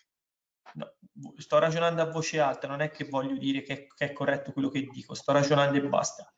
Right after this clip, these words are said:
Cioè, se questa è la pertinenza del fabbricato principale davvero, no? Al di là che la rappresentazione grafica non la si può fare, però non avrebbe senso inserire,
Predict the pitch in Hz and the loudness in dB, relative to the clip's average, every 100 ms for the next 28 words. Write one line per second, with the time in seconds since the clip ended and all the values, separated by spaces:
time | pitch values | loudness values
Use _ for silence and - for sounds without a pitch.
0 | _ _ _ - 170 151 - - 156 - | _ _ _ 4 8 8 6 -2 -4 2
1 | 214 214 214 185 170 170 170 160 160 190 | 2 6 6 6 4 0 -2 2 6 6
2 | 185 165 147 - 139 - 143 151 151 139 | 4 0 0 4 2 2 2 2 2 -4
3 | 139 - - 160 151 131 - 131 120 113 | -4 -4 6 6 8 4 2 -2 -2 -2
4 | 113 120 139 - - _ _ _ _ _ | -2 0 -2 -4 -20 _ _ _ _ _
5 | - 143 - - - 135 143 156 190 - | -14 -14 -16 -6 0 0 2 4 4 4
6 | 175 165 160 156 147 147 147 147 - 151 | 4 4 4 0 0 0 0 -2 -2 2
7 | 147 170 165 151 135 135 131 127 135 - | 4 4 2 -2 0 0 -2 -6 -10 2
8 | 123 120 120 170 165 135 127 175 185 156 | 2 2 4 6 6 6 4 2 2 0
9 | 156 156 - 143 - 139 139 147 143 139 | 2 0 -2 -6 -4 -2 0 0 0 -2
10 | 139 - | -6 -18